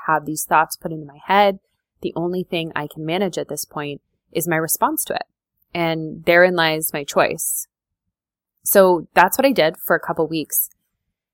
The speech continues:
And it was the most bizarre experience because I remember I, maybe a week or two later, I had just gone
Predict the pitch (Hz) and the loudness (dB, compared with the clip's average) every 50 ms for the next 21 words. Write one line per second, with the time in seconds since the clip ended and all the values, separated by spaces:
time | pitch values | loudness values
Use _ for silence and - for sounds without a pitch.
0 | _ - 190 185 196 202 - - 208 220 262 320 320 - - - 208 175 - - | _ -4 0 2 2 2 2 0 0 2 2 0 0 -4 -6 -6 -6 -6 -2 2
1 | 185 180 180 175 175 170 170 165 - 165 - - - - - 165 160 147 139 135 | 4 6 6 6 6 6 4 2 0 -2 -2 -2 -2 0 0 0 0 -2 -2 -8
2 | - - - - - 185 - - 165 170 - - - 165 165 175 170 175 180 196 | -6 -4 -4 -4 -4 -4 -6 -4 -6 -4 -2 -2 -2 0 -2 -2 -2 -2 -2 -2
3 | 208 214 214 196 190 165 151 151 151 147 151 - - _ _ _ _ _ _ _ | -2 -2 0 2 4 4 4 4 2 0 -2 -4 -8 _ _ _ _ _ _ _
4 | _ - - - 165 165 _ _ _ _ 170 170 185 202 233 277 294 302 311 311 | _ -18 -18 -18 -18 -20 _ _ _ _ -6 -2 -2 0 0 0 0 2 2 2
5 | 320 320 320 - 247 240 220 233 233 233 - 233 226 - - 220 208 190 170 160 | 2 2 2 2 0 0 0 -2 -4 -2 -2 -2 -2 -2 -2 -2 -2 0 0 0
6 | 160 165 165 165 170 170 170 - - _ - 170 170 170 - 196 220 - - - | 0 0 0 0 0 -2 -4 -6 -10 _ -6 -6 -4 -2 -2 -4 -4 -2 -2 0
7 | 196 190 180 180 180 175 180 180 175 | 2 2 2 2 2 0 -2 -4 -4